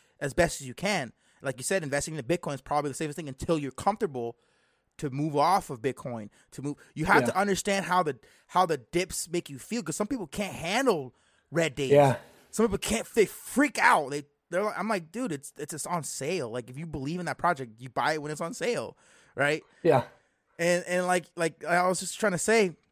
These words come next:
Speaker 1: last year, people were getting wrecked left and right with these weird names that had Mars in it, that had Dog in it, that had
Speaker 2: Ugh.
Speaker 1: Elon in it. And then this year,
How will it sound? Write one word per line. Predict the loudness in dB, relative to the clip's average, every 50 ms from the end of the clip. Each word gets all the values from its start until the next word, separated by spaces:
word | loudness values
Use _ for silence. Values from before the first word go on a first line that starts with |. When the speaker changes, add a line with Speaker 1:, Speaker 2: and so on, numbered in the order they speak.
| _ _ _ _ _ _ _ _ _ _ _ _ _ _ _ _ _ _
Speaker 1:
last | 0 4 4 6 4 4 0 -2
year, | 0 0 0 0 -2 -4 -8 _ _ _ _ _ _ _ _ _ _
people | -6 -2 2 4
were | 4 4 4
getting | 4 2 0 0
wrecked | -2 2 2 2 2 2 -2 -4
left | 0 0 0 0 0
and | -4 0
right | 2 2 2 2 0
with | -4 -6 -6
these | -6 -8 -4
weird | -2 -2 0 0 -2 -4
names | -8 -8 -8 -8 -8 -10 -10 -10 -8
that | -8 -6
had | -4 -4 -6 -6
Mars | -6 -6 0 2 4 4 4 4 2 2
in | -2 -4
it, | -2 -4 -4 -4 -4
that | -6
had | -6 -4 -6 -6 -6 -6
Dog | -2 0 2 2 2 2 0 -2
in | -4 -6 -4
it, | -2 -4 -4 -4 -4
that | -6 -8
had | -8 2 8
Speaker 2:
Ugh. | 8 8 8 8
Speaker 1:
Elon | 4 2 2 2 2
in | 0 -2
it. | -2 -4 -4 -6 _ _ _ _ _ _ _ _
And | -2 2
then | 2 2 2 4
this | 4 4 4 4 4 2
year, | 4 6 6 6 6 6 4 2